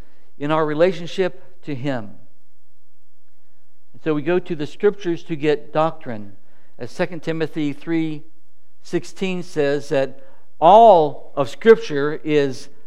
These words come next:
God-breathed, given by inspiration of God, and it is profitable for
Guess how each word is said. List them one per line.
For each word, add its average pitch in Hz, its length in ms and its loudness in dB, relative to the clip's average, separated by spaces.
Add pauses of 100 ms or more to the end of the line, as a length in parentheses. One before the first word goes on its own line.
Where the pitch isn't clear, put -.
(220)
God-breathed, 196 1400 4 (280)
given 185 280 2
by 160 320 6
inspiration 202 840 2
of 151 160 -2
God, 180 460 4 (320)
and 170 180 4
it 175 140 2
is 165 160 0
profitable 170 760 4
for 160 360 0